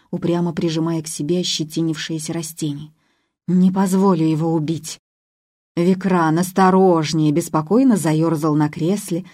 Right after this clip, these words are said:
Лер Ибери. «Ты можешь задеть девушку или кого-нибудь из нас». «Отдайте игольник, леди», — ровно велел боевой маг.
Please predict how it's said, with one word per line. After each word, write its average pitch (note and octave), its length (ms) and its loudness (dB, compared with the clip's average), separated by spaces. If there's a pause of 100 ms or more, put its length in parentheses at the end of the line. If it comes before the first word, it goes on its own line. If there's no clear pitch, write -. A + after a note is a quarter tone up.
(120)
Лер D#3 260 2
Ибери. C#3 540 0 (280)
«Ты F#3 120 0
можешь F3+ 340 2
задеть E3 440 2
девушку F3+ 540 2
или D3+ 180 4
кого-нибудь D#3 580 2
из F3+ 140 2
нас». C3 380 -2 (1200)
«Отдайте F3 720 0
игольник, E3 520 2
леди», — C3+ 460 -2 (340)
ровно F3+ 440 2
велел C#3 340 0
боевой C3+ 440 -2
маг. C3 420 -8